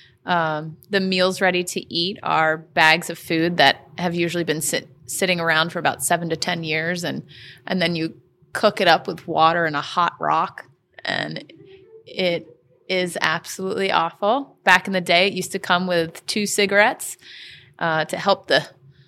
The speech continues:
help you to stay regular, if you will. And now it comes with two pieces of gum that achieve the same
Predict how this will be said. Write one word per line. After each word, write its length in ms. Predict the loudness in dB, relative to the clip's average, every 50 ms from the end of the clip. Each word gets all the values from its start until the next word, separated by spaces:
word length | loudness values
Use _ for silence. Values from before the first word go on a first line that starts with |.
| _ _ _ _ _ _ _ _ _ _ _ _ _
help 200 | 0 0 0 0
you 100 | -4 -8
to 120 | -8 -8 -8
stay 260 | -6 -2 0 0 0
regular, 600 | 0 -2 -4 -4 -2 -2 -2 -2 -2 -2 -4 -8 _ _ _ -20 _ _ _ _ _
if 200 | -6 -6 -6 -6
you 80 | -6 -6
will. 240 | -6 -6 -8 -10 _ _ _ -20 -20 -20 _ _
And 440 | 2 4 6 6 6 4 2 -2 -6 -6
now 360 | -2 0 0 0 2 0 0
it 160 | -2 -2 -6
comes 400 | -6 -2 0 0 0 0 -2 -4
with 360 | -4 -2 0 0 0 -2 -4 -8
two 200 | -8 -6 -6 -4
pieces 360 | -4 -4 -4 -4 -2 -2 -2
of 120 | -2 0
gum 320 | 0 0 0 0 0 -2 -4
that 280 | -4 -4 -4 -6 -6 _
achieve 400 | -6 -6 -4 -2 -2 -2 -2 -2
the 100 | -4 -6
same 600 | -6 -4 -4 -2 -2 -2 -2 -6 -10 -12 -12 -14